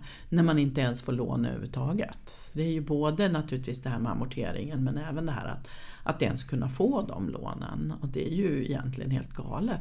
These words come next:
när man, liksom, om man är ung och har ett fast jobb till och med och ändå inte kan få möjlighet att köpa en liten etta.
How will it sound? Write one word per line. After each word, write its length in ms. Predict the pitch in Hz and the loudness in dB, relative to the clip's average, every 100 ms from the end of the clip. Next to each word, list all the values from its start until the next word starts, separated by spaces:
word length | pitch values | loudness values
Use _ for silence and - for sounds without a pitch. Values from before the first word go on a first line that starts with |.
| - | -4
när 80 | 139 | -4
man, 220 | 131 135 | -4 -4
liksom, 400 | 131 - 123 135 | -6 -6 -2 0
om 80 | 135 | 2
man 160 | 131 | 2
är 160 | 131 131 | 2 0
ung 400 | 160 190 170 131 | 0 0 0 0
och 240 | 127 131 - - - | -2 -4 -6 -10 -4
har 180 | - 147 | 0 0
ett 260 | 135 - - - | 0 -4 -10 -10
fast 420 | - 135 - - | -4 -2 -2 -2
jobb 300 | 165 170 220 - | 0 2 0 0
till 160 | - | -2
och 60 | 127 | -2
med 120 | 95 | -2
och 120 | 78 123 | -2 -2
ändå 260 | 151 190 | -2 0
inte 240 | 190 - - | 0 -2 -4
kan 360 | - - - - - - - | -6 -6 -6 -8 -12 -12 -12
få 120 | - 135 | -4 -4
möjlighet 460 | 135 - 110 113 | -2 -4 -6 -6
att 60 | 120 | -6
köpa 280 | - 131 - | -6 -8 -8
en 80 | |
liten 280 | - - 113 | -8 -8 -6
etta. 400 | - - - - | -6 -8 -10 -8